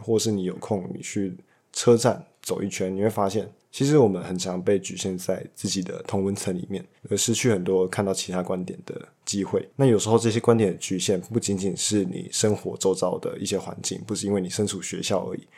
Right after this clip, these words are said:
有时候会因为国家的文化之间，或是宗教文化之间，或是你在各个不同专业领域，因为我们都知道你随着年纪越大，你所钻研的、你所兴趣的东西也会不一样。在这过程中，每一个思考都是时间的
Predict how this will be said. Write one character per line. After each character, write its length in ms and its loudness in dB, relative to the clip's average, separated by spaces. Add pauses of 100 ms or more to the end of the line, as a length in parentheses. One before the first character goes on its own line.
(260)
有 80 0
时 80 2
候 80 4
会 120 4
因 120 0
为 140 4
国 280 2
家 180 4
的 80 4
文 220 -2
化 180 4
之 160 -2
间， 240 0
或 160 -4
是 140 -6
宗 240 0
教 200 6
文 180 -4
化 160 -4
之 120 -12
间， 240 -6
或 220 -2
是 260 2 (360)
你 120 2
在 320 6
各 220 6
个 160 0
不 140 0
同 200 -4
专 220 0
业 80 4
领 180 -4
域， 160 -8 (180)
因 100 4
为 20 8
我 80 6
们 100 0
都 120 2
知 160 0
道 340 2
你 100 -4
随 220 2
着 60 6
年 200 2
纪 180 0
越 200 4
大， 300 -2 (100)
你 160 2
所 220 4 (100)
钻 220 4
研 200 2
的、 120 -10
你 120 -4
所 200 -6
兴 180 0
趣 140 -4
的 80 4
东 120 -2
西 120 -6
也 80 -6
会 120 -4
不 240 -6
一 100 -10
样。 180 -8
在 160 4
这 120 6
过 200 8
程 200 2
中， 380 0
每 180 -2
一 60 0
个 140 -2
思 260 0
考 420 -4
都 120 4
是 240 2
时 180 0
间 240 0
的 160 0